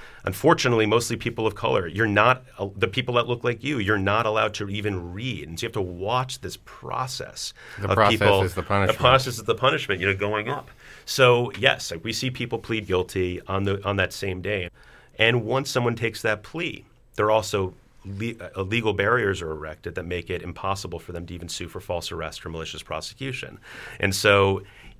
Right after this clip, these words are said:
Speaker 1: in that process of, of prosecutors allowing the case to come through the system, it has enormous consequences to the individual, um, and also just, uh,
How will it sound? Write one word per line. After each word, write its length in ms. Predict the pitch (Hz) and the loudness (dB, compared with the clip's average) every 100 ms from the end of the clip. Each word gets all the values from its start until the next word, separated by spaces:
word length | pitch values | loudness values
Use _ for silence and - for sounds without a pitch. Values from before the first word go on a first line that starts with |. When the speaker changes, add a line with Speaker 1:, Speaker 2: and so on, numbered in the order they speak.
| - | 2
Speaker 1:
in 200 | 127 151 | 4 6
that 180 | 135 120 | 4 4
process 560 | - 110 117 92 82 | 2 0 2 -2 0
of, 400 | 85 80 80 - - | 0 0 -2 -10 -10
of 320 | 82 78 - - 95 | -10 -10 -14 -14 -6
prosecutors 680 | 98 98 98 98 95 85 71 | -2 -2 -4 -6 -4 -4 -4
allowing 480 | 82 95 113 127 | -2 2 4 4
the 80 | 113 | 2
case 300 | - 101 95 | 0 -2 -2
to 80 | - | -6
come 180 | - 87 | -6 -6
through 200 | - 87 | -6 -6
the 100 | 87 | -6
system, 560 | - 85 - - - - - - - _ - | -6 -8 -10 -12 -14 -18 -20 -20 -20 _ -8
it 100 | 107 | -2
has 200 | 117 110 | 0 0
enormous 480 | 104 101 107 98 87 | 0 2 2 2 0
consequences 720 | - 82 - 80 80 78 76 | -4 -8 -10 -12 -14 -12 -14
to 80 | - | -14
the 140 | 76 76 | -12 -12
individual, 720 | 76 76 82 82 80 78 78 - - - | -8 -6 -4 -4 -6 -8 -12 -18 -20 -6
um, 220 | 85 80 78 | -2 0 0
and 100 | 98 | 2
also 480 | 113 - 107 98 95 | 2 2 2 4 2
just, 320 | 95 87 - _ - - | -2 -6 -8 _ -20 -12
uh, 340 | 60 57 55 | -8 -6 -8